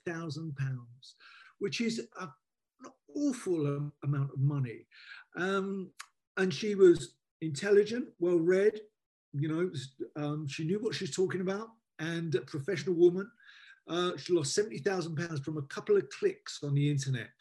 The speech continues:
Click, you know, firstly it came from, uh, an email she clicks on, then it led to a website,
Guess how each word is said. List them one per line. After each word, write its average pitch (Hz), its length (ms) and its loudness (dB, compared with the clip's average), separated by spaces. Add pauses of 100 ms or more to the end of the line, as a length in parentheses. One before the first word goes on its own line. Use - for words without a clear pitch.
(400)
Click, 214 220 4 (340)
you 160 140 -2
know, 151 160 0 (100)
firstly 208 320 4
it 185 120 4
came 185 360 -2
from, 160 500 -2 (200)
uh, 151 300 -4 (100)
an 135 100 0
email 135 480 2 (160)
she - 160 -12
clicks - 320 -6
on, 170 180 -8 (300)
then 180 140 0
it 196 100 -2
led 185 260 6 (100)
to 170 380 0
a 147 60 0
website, 151 640 -2